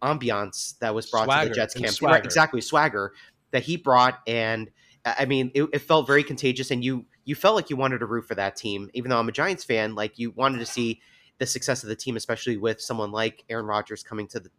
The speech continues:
Speaker 1: to the field. But very gutting injury, and, you know, obviously, uh, something that I think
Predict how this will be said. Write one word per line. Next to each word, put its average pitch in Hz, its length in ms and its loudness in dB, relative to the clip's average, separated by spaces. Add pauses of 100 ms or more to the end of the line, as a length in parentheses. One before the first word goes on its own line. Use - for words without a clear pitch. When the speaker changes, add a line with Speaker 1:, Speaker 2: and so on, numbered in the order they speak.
(160)
Speaker 1:
to 110 100 -6
the 92 120 -8
field. 107 360 -4
But 101 240 -2 (460)
very 147 300 4
gutting 131 320 2
injury, 110 520 -2
and, 107 320 -4
you 107 100 -4
know, 101 120 -2
obviously, 107 580 -4 (300)
uh, 101 160 -2
something 110 320 -8
that 104 140 0
I - 20 -2
think 113 220 -6